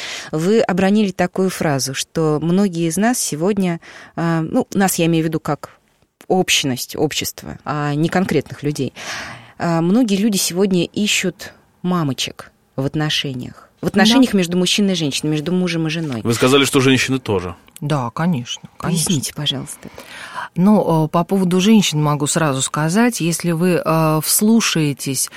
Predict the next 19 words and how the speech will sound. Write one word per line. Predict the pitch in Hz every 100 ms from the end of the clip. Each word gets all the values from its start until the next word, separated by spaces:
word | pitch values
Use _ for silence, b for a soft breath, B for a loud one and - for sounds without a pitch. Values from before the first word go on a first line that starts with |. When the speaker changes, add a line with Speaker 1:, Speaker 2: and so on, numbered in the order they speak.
| B B B
Speaker 2:
в | -
то, | 196
как | 170 151
женщина | 160 190 - 160 156
описывает | 151 - 185 - 151 131 143 139 147
идеал, | 139 156 208 269 302 - B B B
причем, | 147 151 - 190 165
э, | 160 160 160 160
женщина, | 185 214 - 165
как | 151 -
правило, | 175 170 156 151
достаточно, | 160 - 170 - 156 151 -
э, | 156 151 151 156
сильная, | - 202 165 147 135 139 -
с | -
таким | 135 - 143 B B
сильным | - 220 208 170
мужским | 165 - - 180
началом, | 170 170 - 151 - -